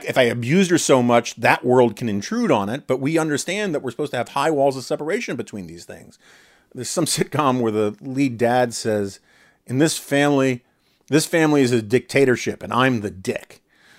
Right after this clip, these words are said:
Um, I can't really say that 'cause everyone knows that my wife is actually in charge in my family. But, um, but the point remains is that I can order my daughter around in ways that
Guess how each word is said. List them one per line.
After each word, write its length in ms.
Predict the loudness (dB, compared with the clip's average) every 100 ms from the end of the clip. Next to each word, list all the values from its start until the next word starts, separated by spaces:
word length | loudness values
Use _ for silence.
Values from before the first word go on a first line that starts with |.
| _ _
Um, 520 | -4 -2 0 0 -4 0
I 80 | 0
can't 200 | 2 0
really 160 | 0
say 220 | 0 0 0
that 220 | 0 -2
'cause 420 | -8 -8 -14 -16 _
everyone 300 | -6 -4 -2
knows 180 | -4 -6
that 80 |
my 100 | -8
wife 280 | -6 -4 -6
is 100 | -8
actually 320 | -12 -12 -14
in 100 | -14
charge 380 | -6 -2 -2 -4
in 80 | -12
my 140 | -14
family. 380 | -14 -16 -16 -20 _ -20 -20 _
But, 400 | 6 8 8 2 _
um, 440 | -2 -2 -2 -6 -14 _ _ _ _
but 140 | -6 -4
the 80 | -2
point 300 | 0 -2 -2
remains 560 | -2 -2 -4 -10 -16
is 160 | -14 -6
that 260 | -4 -4 -8 _ _ _ _ _ _ _
I 180 | 0 2
can 140 | 0
order 420 | 6 8 10 8
my 180 | 6 4
daughter 400 | 6 6 6 4
around 540 | 2 0 -2 -4 -8 -8
in 180 | -6
ways 560 | 0 2 4 2 -2 -10
that 380 | -4 -2 -2